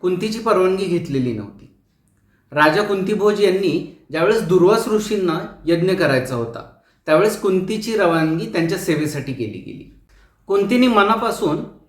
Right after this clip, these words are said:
दुर्वास ऋषी यांची सेवा केली. दुर्वास ऋषी यांचा यज्ञ सफल झाला. त्या यज्ञाचं जे फलित होतं, तो मंत्र दुर्वास ऋषी जाता जाता कुंतीलाच देऊन गेले.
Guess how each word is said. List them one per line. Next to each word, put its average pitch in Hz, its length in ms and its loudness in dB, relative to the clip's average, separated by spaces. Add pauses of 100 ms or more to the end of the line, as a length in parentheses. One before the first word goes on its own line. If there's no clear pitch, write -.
(140)
दुर्वास 185 440 4
ऋषी 185 280 -2
यांची 170 240 0
सेवा 139 340 -2
केली. - 380 -12 (720)
दुर्वास 190 420 4
ऋषी 214 500 -6 (140)
यांचा 175 260 -2
यज्ञ 180 300 2
सफल 180 380 -2
झाला. 123 280 -8 (1040)
त्या 240 120 0
यज्ञाचं 247 460 2
जे 254 140 -2
फलित 240 420 4
होतं, - 400 -4 (400)
तो 185 80 0
मंत्र 185 420 2 (380)
दुर्वास 175 360 2
ऋषी 175 420 0
जाता 156 400 0
जाता 160 220 -4
कुंतीलाच 170 560 0
देऊन 123 240 0
गेले. 92 460 -10